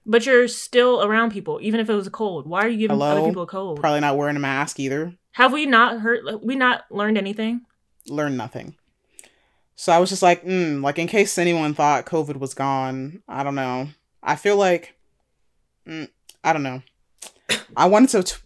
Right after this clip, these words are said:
Speaker 2: tweet on, I wanted to post on Twitter and be like, "People who are out here doing covid catching activities, like, genuinely, how do y-, how y'all feel safe?" Like, I don't
Speaker 1: I just don't get it. I don't. Like, everybody's out right now. I think my brother went to a party. I gotta wear a mask in the house again. Um,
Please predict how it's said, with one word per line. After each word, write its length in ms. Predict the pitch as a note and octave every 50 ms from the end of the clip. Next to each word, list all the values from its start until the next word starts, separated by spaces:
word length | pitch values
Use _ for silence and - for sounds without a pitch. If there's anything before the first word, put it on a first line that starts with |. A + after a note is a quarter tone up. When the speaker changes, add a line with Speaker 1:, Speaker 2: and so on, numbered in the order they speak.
| - - _ _ _ _ _ -
Speaker 2:
tweet 280 | - - F#3+ D#3+ D#3
on, 120 | D#3+ D3 - -
I 100 | D3 E3+
wanted 180 | F3+ F#3 G3 F#3
to 60 | -
post 220 | F#3+ E3+ E3 -
on 100 | E3 D3
Twitter 260 | D3 - E3+ E3 D3+
and 80 | C#3+ C#3+
be 120 | D3+ D3
like, 300 | C#3+ C3+ B2+ B2+ - _ -
"People 240 | - A3 - G3 F#3
who 120 | F#3+ F3
are 80 | E3 D3+
out 160 | C#3+ D3+ E3+
here 140 | E3+ D3+ D3
doing 220 | D3+ C#3+ C3+ C3
covid 300 | - E3+ D#3+ D3 D3 -
catching 360 | - D3 C3+ C3+ - D3+ C#3
activities, 540 | C3 B2 - - D3 C#3+ C3+ C3 B2+ B2+ -
like, 300 | C3 B2+ B2+ B2+ - C#3
genuinely, 540 | C#3 - D3+ D#3 D#3 D3 C#3 C#3 C3+ C3 C3+
how 200 | C#3 C3+ C#3 C3+
do 60 | B2+
y-, 60 | B2 -
how 160 | - - D3+ D3+
y'all 200 | D3+ C#3+ C3+ C3
feel 180 | - D3 C#3
safe?" 420 | B2+ - C3 C3 B2 A#2+ - - -
Like, 200 | B2 A#2 A#2 A#2+
I 100 | B2 B2
don't 360 | B2+ C3 B2 B2 A2+ - - _ _ _ _ _ - - _ -
Speaker 1:
I 120 | B3 C#4+ C#4
just 180 | C#4 D#4 B3
don't 180 | C#4 B3 A#3+ A#3
get 200 | G#3+ G#3 G3+ G3+
it. 260 | F#3+ F#3 F3 - - -
I 120 | G3+ G#3+
don't. 440 | G#3 G#3+ G3+ F#3+ F#3+ F#3 F3+ E3 - _ _ _ _
Like, 260 | - G3+ G#3 G#3 F#3+ -
everybody's 400 | G3 G#3+ A#3+ A#3+ B3 A#3+ A#3 -
out 200 | E3+ F#3+ F#3 -
right 120 | F#3 F#3
now. 260 | F#3 F#3 F#3 F3+ F3
I 80 | D#3 F#3
think 120 | G#3 A#3+ A#3+
my 80 | G#3+
brother 220 | F3+ E3 E3+ F3 F3
went 120 | F3 F3 F3+
to 40 |
a 40 | E3
party. 320 | D#3 - E3+ D#3+ D#3+ D#3 -
I 100 | - G3
gotta 160 | G#3 G#3 G3
wear 120 | F3+ E3+ E3
a 40 |
mask 240 | D#3+ D3+ D3+ D3+ -
in 60 | D#3
the 60 | E3 D#3
house 160 | D3+ D3+ -
again. 340 | - D3+ D3 D3 D3+ D3+ C#3+ _ _ _ _ _ _ _ _ _ _ _ _ -
Um, 440 | E3 D#3 - - - - - -